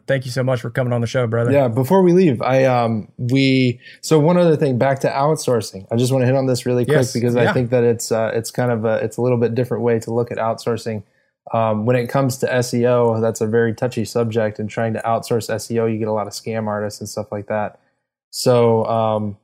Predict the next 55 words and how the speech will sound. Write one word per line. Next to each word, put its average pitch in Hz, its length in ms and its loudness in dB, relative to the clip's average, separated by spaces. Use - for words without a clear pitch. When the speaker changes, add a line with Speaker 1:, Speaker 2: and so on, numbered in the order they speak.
Speaker 2:
that 123 320 0
was 120 160 0
one 120 260 0
thing 117 200 -2
that 110 120 0
I 110 100 0
would 110 100 -2
like 120 220 0
to - 80 -6
outsource 110 500 -4
because 104 420 -6
I'm 117 200 0
not 110 180 -2
good 117 160 2
at 113 140 2
it, 113 240 0
and 113 120 -4
it 104 140 -6
has 117 220 -2
to 120 80 -4
be 113 100 0
done 117 220 0
on 110 100 -2
a 104 60 -2
consistent 110 480 -6
basis, 107 360 -4
as 107 220 -2
you 113 180 0
well 104 220 -2
know. 113 340 -2
Um, 107 420 -2
so 120 220 2
my 120 360 0
thought 123 340 -2
process 117 460 -2
with 104 80 -12
something 110 280 -6
like 101 200 -6
that 131 400 0
is 113 160 -8
trying, 117 420 -2
as 113 220 -8
far 117 220 0
as 110 160 -4
getting 123 440 -2
someone 113 520 -4
to, 107 360 -8
to 113 140 -4
run 120 300 -2
my 110 140 -2
S 110 260 -6
E 113 80 -4
O, 110 100 -2
was 107 180 -4
basically 113 640 -4